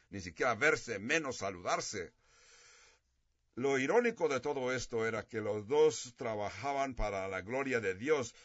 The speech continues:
Los dos creían que estaban haciendo que los edificios se vieran más hermosos. Y así sucedía en el Vaticano, en Roma.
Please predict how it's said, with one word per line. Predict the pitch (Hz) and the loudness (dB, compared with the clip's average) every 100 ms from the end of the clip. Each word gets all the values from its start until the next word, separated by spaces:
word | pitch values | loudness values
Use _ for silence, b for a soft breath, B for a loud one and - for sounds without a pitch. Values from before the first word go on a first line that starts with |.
| B | B
Los | 110 107 95 | -2 0 4
dos | 160 165 | 4 4
creían | 143 131 151 160 117 | 0 0 4 2 2
que | |
estaban | 110 143 147 147 143 | -4 0 2 4 2
haciendo | 127 110 131 139 131 117 | 2 -2 0 0 0 -2
que | 113 110 | 0 0
los | 104 107 | 0 -4
edificios | 101 117 135 | -6 -4 -4
se | 117 107 | -4 -2
vieran | 135 139 139 117 b b b | 2 2 2 -4 b b b
más | 113 123 117 | -2 0 0
hermosos. | 101 110 139 - 107 - - - B B B _ _ _ _ _ _ _ _ _ _ _ _ _ _ - | -2 -2 -2 -2 -4 -6 -14 -18 B B B _ _ _ _ _ _ _ _ _ _ _ _ _ _ -6
Y | 101 117 117 | 0 4 4
así | 110 180 | 4 2
sucedía | 175 104 131 135 151 147 147 - - | 0 0 -2 0 4 6 4 2 -6
en | 104 104 | -4 -2
el | 101 92 | -4 -4
Vaticano, | 87 87 80 156 165 165 | -6 -6 0 2 2 0
en | 110 104 95 | -2 -6 -4
Roma. | 110 123 117 120 110 | 0 0 2 -2 -4